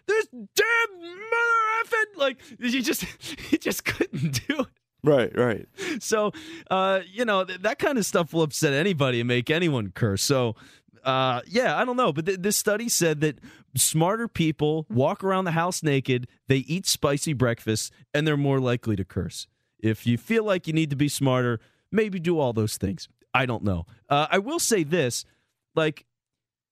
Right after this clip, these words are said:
Speaker 1: pay attention. Th-, this is something that I do, at least, 'cause, like, being in this business, look, it's an entertainment business. I'm on the radio. I'm talking to a lot of people. Sure, I wanna talk about sports and be knowledgeable about sports, but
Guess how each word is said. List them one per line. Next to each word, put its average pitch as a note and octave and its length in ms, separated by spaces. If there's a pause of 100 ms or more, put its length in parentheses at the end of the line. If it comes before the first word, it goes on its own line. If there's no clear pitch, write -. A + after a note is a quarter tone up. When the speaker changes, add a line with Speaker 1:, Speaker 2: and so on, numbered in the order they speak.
(420)
Speaker 1:
pay C#4+ 220
attention. G#3+ 600
Th-, C4+ 220
this C#4+ 240
is D4+ 120
something A3 340
that D#3 100
I C#3+ 220
do, A2+ 240
at E2 100
least, F2+ 280
'cause, D#3 320 (100)
like, D3 320
being C4 220
in B3 60
this G#3+ 140
business, E3+ 600
look, E3+ 240
it's E3 140
an G#3 80
entertainment F3 500
business. A2 380
I'm D#3+ 120
on G3 140
the E3 80
radio. D#3 300
I'm C3+ 80
talking D3 260
to B2+ 100
a A#2+ 40
lot A#2+ 200
of G#2+ 80
people. A2 460 (160)
Sure, A#3 420
I F3 140
wanna F#3 160
talk E3+ 300
about D3+ 200
sports D3 400
and C3+ 80
be C#3 120
knowledgeable B2+ 480
about A#2 240
sports, B2 420
but B2+ 240